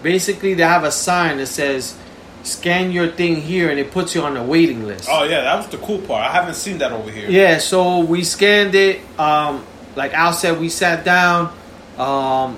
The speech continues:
Speaker 1: I'm trying to think. I don't know if I had a drink or whatever.
Speaker 2: Well, when you go into the table, you still gotta scan the barcode to look at their menu also. Um, some
Speaker 1: Yep.
Speaker 2: places, they have the throwaway p-, menu.
Speaker 1: Like one and
Speaker 2: Um,
Speaker 1: two,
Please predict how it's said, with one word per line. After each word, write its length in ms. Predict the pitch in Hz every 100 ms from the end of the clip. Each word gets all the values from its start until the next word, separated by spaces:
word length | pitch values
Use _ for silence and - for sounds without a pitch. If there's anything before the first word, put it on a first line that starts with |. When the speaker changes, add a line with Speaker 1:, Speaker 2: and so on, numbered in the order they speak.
| -
Speaker 1:
I'm 160 | 131 135
trying 220 | 220 254
to 80 | 175
think. 360 | - 196 170
I 160 | 147 156
don't 100 | 185
know 80 | 185
if 60 |
I 80 | 170
had 80 | 165
a 80 | 127
drink 480 | 117 160 175 170 160
or 80 | 147
whatever. 300 | 156 165 160
Speaker 2:
Well, 80 |
when 100 | 160
you 100 | 156
go 160 | 160 170
into 200 | 156 -
the 120 | 131
table, 560 | 123 180 190 135 135 127 117
you 80 | 120
still 220 | - 160 147
gotta 180 | 131 117
scan 340 | - 139 131
the 60 | 110
barcode 500 | 104 135 135 120 107
to 60 | 127
look 160 | 127 120
at 100 | 107
their 120 | 104
menu 380 | 131 160 120 110
also. 360 | 107 - - - - - - - - - -
Um, 220 | 113 113 104
some 240 | - 147
Speaker 1:
Yep. 100 | 165
Speaker 2:
places, 380 | 202 208 190 160
they 220 | 165 180
have 440 | 156 147 147 143
the 180 | 135 123
throwaway 500 | - 143 143 139 135
p-, 260 | 127 - 135 127
menu. 480 | 127 139 123 113 127 - - - - - 143
Speaker 1:
Like 240 | 156 139
one 160 | 175 190
and 80 | 170
Speaker 2:
Um, 60 |
Speaker 1:
two, 300 | - 202 131